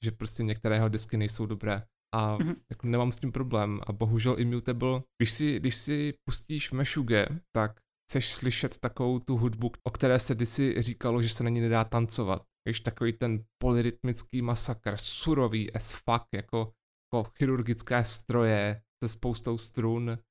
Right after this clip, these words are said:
Speaker 1: eh,
Speaker 2: Mhm.
Speaker 1: s produkcí, která je jako chladná a vyloženě skoro až mechanická a to Immutable není. Celá tahle ta estetika Meshuggah skončila s deskou Obzen v roce dva tisíce osm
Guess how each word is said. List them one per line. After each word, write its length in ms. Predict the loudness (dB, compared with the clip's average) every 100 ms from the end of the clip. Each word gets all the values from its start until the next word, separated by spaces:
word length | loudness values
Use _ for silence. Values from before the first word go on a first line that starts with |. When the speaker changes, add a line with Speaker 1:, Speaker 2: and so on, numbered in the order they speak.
| _
Speaker 1:
eh, 260 | -4 -2 -2
Speaker 2:
Mhm. 100 | -2
Speaker 1:
s 140 | -2
produkcí, 600 | 2 4 4 2 0 -2
která 300 | -2 0 2
je 80 | 4
jako 160 | 2 -2
chladná 840 | -4 -2 2 2 2 2 2 2
a 100 | 0
vyloženě 760 | -2 -2 -2 0 -2 -2 -2 -4 -6 -10 -12 -10
skoro 260 | -4 -4
až 140 | -4 -4
mechanická 1040 | -4 -2 -4 -2 -4 -2 -2 -2 -4 -6
a 340 | -4 -4 -6 -8 -4
to 80 | 0
Immutable 480 | 0 0 0 2 2
není. 380 | 2 0 -2 -4 -8 -6 -2
Celá 340 | 2 4 2
tahle 240 | 2 0
ta 120 | 0 -2
estetika 720 | -4 -4 -6 -6 -4 -4 -6 -10 -8
Meshuggah 520 | -6 -4 -4 -2 -2
skončila 580 | -2 -2 -4 -2 -2 -2
s 40 | -2
deskou 320 | -6 -4 -4
Obzen 600 | -4 -2 -2 0 -2 -4
v 60 |
roce 240 | -4 -4 -4
dva 160 | -4
tisíce 440 | -6 -8 -12 -8 -6
osm 480 | -6 -4 -2 -2